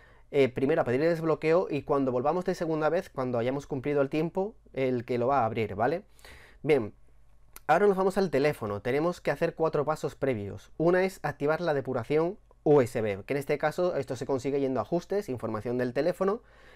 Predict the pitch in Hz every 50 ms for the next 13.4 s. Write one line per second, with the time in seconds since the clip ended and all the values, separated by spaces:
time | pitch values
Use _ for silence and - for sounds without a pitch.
0 | - - - 180 175 180 190 196 202 190 - - 190 196 185 170 165 - 170 175
1 | 175 165 - 151 139 156 156 170 160 - 143 131 127 120 - 147 156 165 170 127
2 | 123 131 123 123 120 - - 151 160 156 139 127 131 143 131 110 104 104 104 107
3 | _ - - - - - - - - - - 143 139 - 147 147 165 180 190 226
4 | 240 233 - - 143 147 151 151 147 143 143 135 - 143 147 147 151 160 190 208
5 | - - 127 120 113 127 117 120 120 135 139 - 123 113 - - 147 151 - -
6 | - 180 190 185 - - - - 120 - 139 139 135 - 120 127 127 - 156 139
7 | 131 127 135 151 147 - 143 135 131 127 123 - 117 131 139 160 180 180 147 131
8 | 143 165 - 185 185 175 - 156 139 147 131 135 147 196 208 202 214 247 - -
9 | _ _ - 127 120 120 - - 135 127 - 135 120 143 147 156 175 175 170 175
10 | - 196 - - - - 117 117 - 143 139 127 - 160 156 180 160 135 110 -
11 | 135 123 127 127 - 170 165 156 180 185 208 - - - - - - - 175 -
12 | 185 175 170 185 185 - 147 139 - 156 160 170 185 175 - 151 143 127 - 127
13 | 113 110 131 131 113 104 98 101